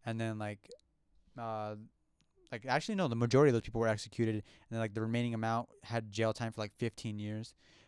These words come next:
And then, compared to the fascists, three hundred and fifty-four murders, three hundred twenty-four were not prosecuted.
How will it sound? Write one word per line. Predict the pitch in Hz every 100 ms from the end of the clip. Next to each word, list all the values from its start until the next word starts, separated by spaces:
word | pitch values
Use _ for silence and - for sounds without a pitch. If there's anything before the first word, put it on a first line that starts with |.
| _
And | 117 120
then, | 120 120 117 113 117 - _ - -
compared | 120 127
to | 120
the | 107
fascists, | 127 151 156 120 110 -
three | 131
hundred | 139 127
and | 117
fifty-four | 123 - 110 - 139 147
murders, | 117 107 107 110 - - - _ _
three | 139 160
hundred | 156 143
twenty-four | 123 131 120 - 120
were | 113
not | 113 113
prosecuted. | - 110 - - 107 107 120